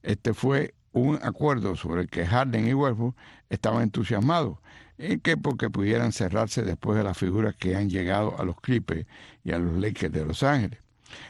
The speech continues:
Antes del acuerdo de los Rockets, el Thunder también discutieron el posible traspaso de Westbrook al Miami Heat, pero las negociaciones no fructificaron. Westbrook tiene cuatro años de ciento setenta y un millones de dólares restantes en su contrato,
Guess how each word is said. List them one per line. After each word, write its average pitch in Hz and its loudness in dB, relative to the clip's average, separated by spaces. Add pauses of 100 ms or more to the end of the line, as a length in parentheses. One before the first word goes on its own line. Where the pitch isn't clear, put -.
(120)
Antes 95 -2
del 92 0
acuerdo 120 0
de 135 2
los 139 2
Rockets, 135 -2 (480)
el 90 -2
Thunder 127 2
también 104 0
discutieron 101 0
el 92 -2
posible 101 -2
traspaso 104 -2
de 104 0
Westbrook 104 0 (300)
al 90 -4
Miami 104 2
Heat, 156 4 (480)
pero 165 -2
las 135 2
negociaciones 107 2
no 117 0
fructificaron. - -4 (760)
Westbrook 131 2
tiene 123 0
cuatro 131 0
años 160 2
de - 0
ciento 160 0
setenta 110 2
y 113 2
un 123 2
millones 113 2
de 107 2
dólares 113 0
restantes 110 0
en 98 2
su 98 -4
contrato, 139 0